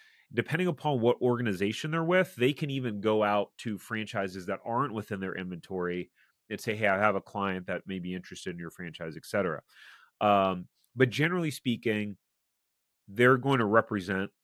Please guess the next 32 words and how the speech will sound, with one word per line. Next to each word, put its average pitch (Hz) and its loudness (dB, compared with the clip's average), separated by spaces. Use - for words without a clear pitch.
a - -4
couple 107 -6
hundred 92 -4
franchises 87 -4
that 85 -6
they 85 -2
have 80 -2
access 78 -6
to 82 -12
in 78 -10
their 78 -10
inventory. 78 -14
So 180 4
working 131 2
with 185 0
a 156 -4
franchise 147 -4
broker 127 -2
is 151 2
not 120 2
necessarily 147 2
for - -2
everyone, 156 0
right? 120 2
So 110 4
as 117 4
an 131 2
example, 107 -2
companies 107 -6
like 87 -2
Orange 107 -4
Theory, 85 -2